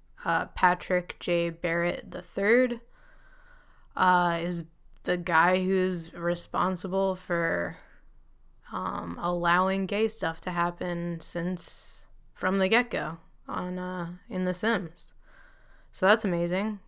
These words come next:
Patrick J Barrett the third, gay icon. And, uh, yeah, this game was, like, a very positive influence for me as a gay kid, so shout out.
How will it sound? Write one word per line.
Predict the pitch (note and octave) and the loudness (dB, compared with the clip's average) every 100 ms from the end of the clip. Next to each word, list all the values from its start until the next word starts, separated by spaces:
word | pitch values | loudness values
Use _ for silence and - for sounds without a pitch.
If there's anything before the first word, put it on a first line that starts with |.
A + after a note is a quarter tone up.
| - | -16
Patrick | - F3 E3+ F3 E3+ - | -4 0 0 -4 -8 -8
J | - E3+ | -6 -4
Barrett | E3 E3+ E3+ E3+ | -2 -2 -4 -6
the | F3 | -12
third, | - E3 E3+ G#3 G#3 - | -6 -2 0 -2 -4 -12
gay | - D#3+ D#3+ | -12 -10 -10
icon. | E3 E3 F3+ E3+ G3 G#3 - - - - - - - _ - - - - - - - - - - G3+ | -10 -6 -4 -2 -2 -6 -12 -20 -20 -20 -20 -20 -20 _ -20 -20 -20 -20 -20 -20 -20 -20 -20 -6 2
And, | G#3 G#3 G#3 | 4 6 6
uh, | G#3 G#3 G#3 G3+ | 8 8 8 6
yeah, | G3+ A#3 A#3 | 6 4 4
this | F3 F3 | 2 -4
game | - F#3+ G3 G3+ G3+ G3 F#3+ - | -2 0 0 0 0 -2 -4 -6
was, | F#3 F3+ | -4 -2
like, | F#3 F#3 | -2 -2
a | F3+ | -2
very | F3 F3 G3 | 0 2 2
positive | - - F#3+ G3 G#3 G#3 F#3+ | 0 2 2 2 -2 -2 -2
influence | F3+ G3+ - F#3 F#3 F#3+ - | -4 -4 -2 -2 -2 -4 -4
for | F3+ | -2
me | F3+ F#3 | -2 -2
as | F#3 | -4
a | |
gay | F3 F#3+ F#3+ | -2 -2 -2
kid, | G3+ A3+ E3+ D3+ - | -4 -2 -2 -6 -12
so | - - | -12 -10
shout | D#3 F3 F3+ | -2 0 2
out. | F#3+ F#3 - | 2 0 -4